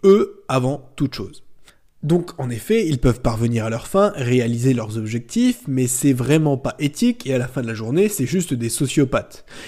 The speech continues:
Ils n'arrivent pas à tisser de vrais liens avec personne et ça pour le coup, c'est contraire à la nature humaine.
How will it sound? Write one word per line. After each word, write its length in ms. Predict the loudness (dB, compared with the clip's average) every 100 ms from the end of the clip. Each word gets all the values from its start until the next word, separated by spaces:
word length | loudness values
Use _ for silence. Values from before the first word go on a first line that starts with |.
| -12 -4
Ils 100 | -2
n'arrivent 300 | -2 -4 0
pas 140 | 0
à 60 | 0
tisser 320 | -4 0 0
de 120 | 0
vrais 320 | -4 2 4
liens 320 | 4 4 2
avec 340 | 0 -6 -10 -12
personne 460 | -14 -2 0 0
et 80 | -2
ça 180 | -2 -2
pour 140 | -4
le 100 | -8
coup, 180 | -2 -2
c'est 200 | 0 -4
contraire 480 | -6 -4 0 0 -2 -8
à 80 |
la 100 | -8
nature 360 | -8 -6 -2 0
humaine. 300 | -2 -6